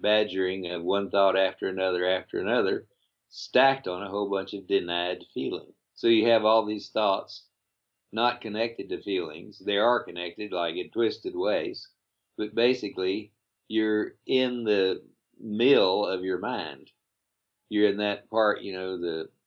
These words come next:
one of my meditation teachers used to call the mind Radio San Juan. You sit down and meditate, you hear, you hear Radio San Juan. People are speaking in Spanish as fast as they possibly can. <laughs>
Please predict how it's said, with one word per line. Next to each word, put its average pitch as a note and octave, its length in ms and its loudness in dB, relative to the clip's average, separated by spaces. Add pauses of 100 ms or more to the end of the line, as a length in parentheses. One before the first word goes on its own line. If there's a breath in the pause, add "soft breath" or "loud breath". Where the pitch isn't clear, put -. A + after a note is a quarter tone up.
(100)
one G2+ 220 -4
of G#2 60 -4
my G2 140 0
meditation F#2+ 600 0
teachers F2 360 0
used F#2+ 260 -8
to F#2 60 -14
call G2 280 2
the E2+ 80 -6
mind F2+ 400 -2
Radio G2 460 2
San F#2+ 380 -8
Juan. F#2+ 320 -8 (460)
You G#2+ 140 -2
sit C3 260 4
down A#2 240 -2
and G2+ 100 -20
meditate, A2 380 -2
you G2 120 0
hear, G#2 120 2
you G2+ 140 0
hear E2 180 0
Radio G#2+ 460 6
San G2 280 -4
Juan. F#2 260 -4
People B2 240 4
are G#2 60 -2
speaking A#2 480 -2
in F2 60 -8
Spanish G2 500 -6
as - 240 -16
fast C3 320 2
as F2 100 -16
they G2+ 100 -6
possibly C#3+ 520 -2
can. C#3+ 500 -2
<laughs> - 40 -16